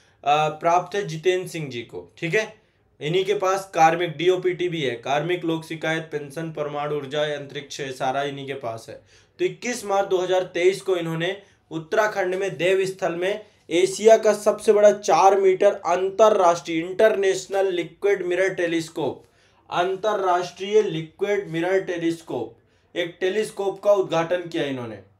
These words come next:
ठीक है, ये भी ध्यान रखना है। क्लियर है, स्पष्ट है?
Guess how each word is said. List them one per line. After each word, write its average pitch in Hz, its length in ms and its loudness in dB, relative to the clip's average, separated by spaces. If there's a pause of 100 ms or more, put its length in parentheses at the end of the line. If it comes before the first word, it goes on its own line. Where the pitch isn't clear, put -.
ठीक 165 140 -4
है, 185 140 -2
ये 170 60 0
भी 165 140 0
ध्यान 139 240 -6
रखना 113 260 -14
है। 95 160 -20 (1400)
क्लियर 202 320 4
है, 214 360 4
स्पष्ट 196 400 -8
है? 214 280 -2